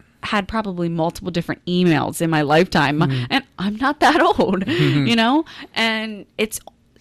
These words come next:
Speaker 1: because I'm so tired of, like, signing up for something and then canceling it, but then they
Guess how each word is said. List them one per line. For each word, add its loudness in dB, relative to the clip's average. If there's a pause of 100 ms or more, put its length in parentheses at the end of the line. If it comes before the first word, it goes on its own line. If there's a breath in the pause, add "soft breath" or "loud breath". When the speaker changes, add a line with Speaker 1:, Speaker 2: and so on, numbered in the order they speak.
(220)
Speaker 1:
because 0
I'm 0
so 0
tired -2
of, -6
like, -4
signing -4
up -4
for -2
something -4
and -2
then -2
canceling -4
it, -2
but 0
then 0
they -2